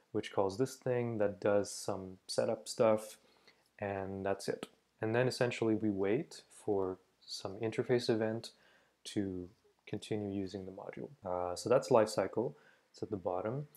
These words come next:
And now I'm gonna go to the top. We see value, and so here at the top we have a section called value.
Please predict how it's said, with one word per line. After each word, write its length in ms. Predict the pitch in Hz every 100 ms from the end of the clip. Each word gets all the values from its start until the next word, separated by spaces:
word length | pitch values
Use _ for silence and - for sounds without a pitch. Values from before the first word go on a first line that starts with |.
| - - _
And 80 | 101
now 120 | 104
I'm 100 | 110
gonna 140 | 110 107
go 80 | 95
to 120 | -
the 120 | 98
top. 460 | - - 107 143 - -
We 100 | 104
see 180 | - 98
value, 480 | 92 101 131 170 185 _ _ _ _ _ _
and 460 | 101 92 92 92 90 - - 98 90 85 - -
so 240 | - 110
here 220 | 98 131
at 80 | 131
the 80 | 110
top 380 | - 101 104 110
we 80 |
have 100 | 95
a 60 | 92
section 400 | - 104 - 95
called 360 | - 95 90 87
value. 440 | 92 98 98 107